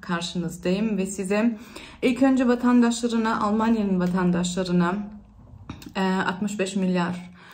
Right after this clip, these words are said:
yardım paketinin içinde neler neler var onları anlatacağım. Ondan sonra da ama Almanya'da bu sıralar gerçekten tam tümüne <laughs> neler ters gidiyor onu anlatacağım arkadaşlar. İlk önce iyi şeylerden başlayalım. O yüzden vatandaşlara altmış beş milyar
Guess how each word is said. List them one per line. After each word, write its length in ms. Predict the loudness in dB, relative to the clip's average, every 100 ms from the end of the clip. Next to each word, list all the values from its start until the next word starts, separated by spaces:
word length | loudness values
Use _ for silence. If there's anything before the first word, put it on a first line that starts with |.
| -20 -20 -20 _ 0
yardım 380 | 0 2 0 -2
paketinin 440 | -2 -4 -2 -2
içinde 480 | -4 -4 -2 0 2
neler 380 | 2 2 2 0
neler 360 | -2 -4 -4
var 180 | -6 -6 0
onları 320 | 2 4 2
anlatacağım. 640 | 2 0 -4 -2 -2 -2
Ondan 340 | 0 2 2 2
sonra 340 | 0 -2 0
da 80 | 0
ama 260 | 0 0
Almanya'da 720 | 0 0 0 0 -2 -2 -2 -4
bu 60 |
sıralar 540 | -6 -6 -2 -2 0 -2
gerçekten 800 | -2 -4 -6 -10 -6 -2 -2 -4 -8
tam 460 | -4 0 0 -2
tümüne 500 | -4 -4 0 2 0 -2 -8 -14
<laughs> 340 | -20 -20 -10 0
neler 480 | 2 4 2 0 0
ters 400 | 2 2 -2 -4
gidiyor 380 | 0 0 0 2
onu 180 | 2
anlatacağım 420 | 2 -2 -4 -4 -2
arkadaşlar. 500 | -4 -6 -6 -4 -4
İlk 200 | 0 2
önce 220 | 2 0 0
iyi 180 | 2 4
şeylerden 800 | 0 -2 -2 -4 -4 -2 -2 -2
başlayalım. 680 | -4 -6 -6 -4 0 0 0
O 100 | 0
yüzden 400 | 0 0 2 2
vatandaşlara 720 | 2 0 -2 0 -2 -2 -4 -4
altmış 420 | -6 -4 -4 -4
beş 240 | -4 -2
milyar 760 | -2 0 0 2 2 0 -6